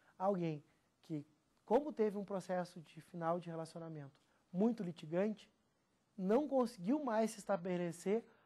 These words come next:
após aquele divórcio ou após aquela final de, aquele final de união estável? E é bem provável que aquela pessoa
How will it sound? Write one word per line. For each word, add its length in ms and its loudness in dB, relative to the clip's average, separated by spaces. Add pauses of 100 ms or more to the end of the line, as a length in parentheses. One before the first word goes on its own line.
após 440 2
aquele 200 -4
divórcio 600 0 (280)
ou 120 2
após 560 2
aquela 280 -2
final 360 -4
de, 80 -10
aquele 180 -6
final 260 -6
de 100 -10
união 140 -8
estável? 380 -14 (1500)
E 100 -6
é 60 -4
bem 260 2
provável 540 4
que 100 -10
aquela 240 -4
pessoa 560 0